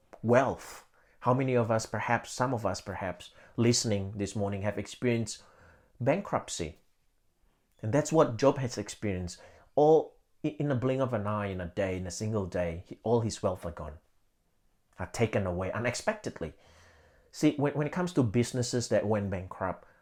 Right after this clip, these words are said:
perhaps there are precedents. It's not unprecedented. There's precedents. Perhaps has been mishandling. Uh, business hasn't been well for many years. You know, company don't just bankrupt overnight. Um,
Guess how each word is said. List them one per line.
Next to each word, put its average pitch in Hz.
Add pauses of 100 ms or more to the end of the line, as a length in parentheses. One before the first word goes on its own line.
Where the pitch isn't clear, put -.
perhaps 127
there 123
are 110
precedents. 104 (200)
It's 120
not 139
unprecedented. 123 (480)
There's 127
precedents. 123
Perhaps -
has 123
been 127
mishandling. 127 (720)
Uh, 104
business 135
hasn't 123
been 104
well 135 (240)
for 104
many 113
years. 127
You 127
know, 131 (560)
company 127
don't 104
just 95
bankrupt 98
overnight. 98 (320)
Um, 95